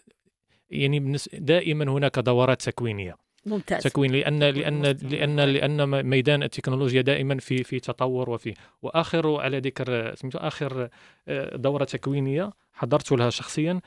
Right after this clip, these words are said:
Speaker 1: كانت هنا بطنجة، ونظمتها المديرية العامة للأمن الوطني بالتنسيق بشراكة مع مكتب الهيئة الأمم المتحدة للمرأة. وكان، كان آخر، ك-، هو، وكان
Speaker 2: مهم.
Speaker 1: الموضوع، موضوع هو حول المعايير الدولية للتكفل بالنساء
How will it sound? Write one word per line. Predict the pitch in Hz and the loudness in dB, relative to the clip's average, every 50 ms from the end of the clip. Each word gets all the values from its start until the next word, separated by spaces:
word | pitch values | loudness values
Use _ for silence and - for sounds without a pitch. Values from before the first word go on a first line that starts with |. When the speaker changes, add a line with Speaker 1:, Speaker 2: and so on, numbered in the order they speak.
| _ _ _ | _ _ _
Speaker 1:
كانت | - 143 151 139 - | -4 -4 -4 -2 -2
هنا | 135 139 139 135 | -2 0 0 0
بطنجة، | 123 110 117 113 - 135 147 147 135 175 202 208 - _ | 0 0 -2 -2 -2 -2 -2 -2 -2 -4 -4 -6 -10 _
ونظمتها | 147 131 135 135 - 131 131 131 127 127 127 127 123 131 120 110 131 143 151 - - - 131 127 123 - - | -4 -4 -4 -2 -2 -2 -2 -2 -2 -4 -4 -4 -4 -4 -4 -4 -2 -4 -4 -4 -4 -4 -4 -4 -4 -6 -6
المديرية | 120 120 123 123 120 131 123 123 120 | -4 -2 -2 0 0 0 0 0 -2
العامة | 120 110 123 131 127 117 | -2 -2 -2 -2 -2 -2
للأمن | 113 117 120 - 120 117 120 | -4 -6 -6 -6 -4 -4 -2
الوطني | 117 113 120 - 135 127 165 185 180 - - - _ _ _ | -2 -2 -2 -2 -2 0 0 -2 -2 -4 -12 -20 _ _ _
بالتنسيق | 131 127 - 131 123 - - 170 165 - - | -8 -4 -2 -2 -2 0 -2 -2 -2 0 -2
بشراكة | 135 120 - 123 131 135 - 131 - 131 | -2 -2 0 -2 -4 -4 -4 -6 -4 -4
مع | 123 120 117 | -2 -2 -2
مكتب | 127 135 - - - 131 120 | -4 -6 -4 -2 0 0 2
الهيئة | 113 117 139 147 - 139 123 - - | 4 4 4 4 4 0 -2 -2 -6
الأمم | 131 - 143 135 139 127 123 | -6 -4 -2 -2 -2 -2 -2
المتحدة | 117 123 139 139 - - - - 131 131 160 190 - _ _ _ _ _ _ - | -2 -2 -4 -4 -6 -8 -6 -6 -4 -2 -4 -6 -6 _ _ _ _ _ _ 0
للمرأة. | 143 175 165 143 131 120 - - 90 - _ _ _ _ _ _ _ _ _ _ _ _ _ _ _ | 2 4 6 6 4 4 2 -2 -8 -14 _ _ _ _ _ _ _ _ _ _ _ _ _ _ _
وكان، | - - - 147 147 151 | -20 -10 -8 -6 -6 -6
كان | - - 151 143 | -4 -4 -4 -4
آخر، | 143 - 147 147 - - 135 139 - - 131 | -4 -4 -4 -4 -2 -4 -6 -4 -6 -6 -6
ك-، | - 143 | -6 -6
هو، | 143 143 139 131 151 160 151 147 | -6 -4 -2 -2 0 0 -2 -2
وكان | 151 139 135 131 - 165 160 160 156 | -4 -4 -4 -2 -2 -2 -2 0 0
Speaker 2:
مهم. | 147 156 | 0 0
Speaker 1:
الموضوع، | 190 160 143 139 139 127 160 185 165 - 147 | 0 -2 -2 -2 -2 -2 -2 -2 -2 -4 -6
موضوع | 131 131 135 135 131 123 156 131 123 127 | -6 -4 -4 -4 -2 -2 -2 -2 -2 -4
هو | 123 120 123 127 135 135 131 | -4 -4 -4 -4 -4 -4 -4
حول | - - 156 156 147 | -2 -2 -2 0 0
المعايير | 135 139 - 135 131 131 123 117 120 127 147 165 175 - - | -2 -2 -2 -4 -4 -4 -2 -2 -2 0 0 0 0 -2 -4
الدولية | 120 110 135 151 147 139 139 139 | -4 0 2 2 2 2 2 0
للتكفل | 135 127 - - 147 - - 139 - - 151 131 | 0 -2 -4 -6 -6 -4 -4 -6 -2 -2 -2 0
بالنساء | 117 123 120 123 120 113 - 165 185 - | 0 0 0 0 -2 2 2 2 2 2